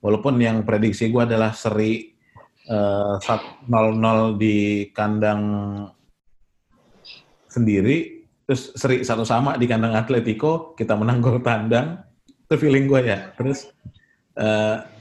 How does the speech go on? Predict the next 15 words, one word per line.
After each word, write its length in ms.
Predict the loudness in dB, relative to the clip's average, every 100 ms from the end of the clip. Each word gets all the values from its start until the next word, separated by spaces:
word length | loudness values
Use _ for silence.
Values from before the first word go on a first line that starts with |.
| -8
tetap 340 | -2 -2 -2 0
mentalnya 540 | 2 4 2 2 0
tuh 80 | 0
naik 400 | 0 2 0 -2
gitu 400 | -4 0 0 2
buat 460 | 2 2 0 -16 _ -6
berikutnya 720 | -4 0 0 0 0 0 0
ngadepin 680 | 0 -2 -2 0 -2 -4 -8 -16 _ _ _ _ -20 -10
lawan-lawan 560 | -4 0 0 0 0 0
lain 400 | 0 2 2 0
gitu. 320 | -2 -8 -12 -14 _ _ -20 -16 -6
Entah, 400 | -2 -2 -4 -4
entah 220 | -4 -2
siapapun 460 | -4 -4 -4 -2 -2
itu. 400 | -2 -2 -2